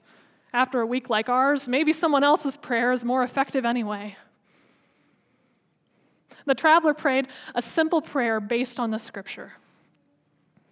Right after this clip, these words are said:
"Blessed are you, our Lord and God, who give a crown of beauty instead of ashes,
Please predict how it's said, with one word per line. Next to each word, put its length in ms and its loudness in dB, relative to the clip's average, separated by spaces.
"Blessed 360 2
are 220 2
you, 420 -6
our 180 0
Lord 400 2
and 140 0
God, 420 -8
who 160 -2
give 600 2
a 80 -4
crown 580 0
of 200 -2
beauty 500 -6
instead 460 -2
of 100 -4
ashes, 800 -8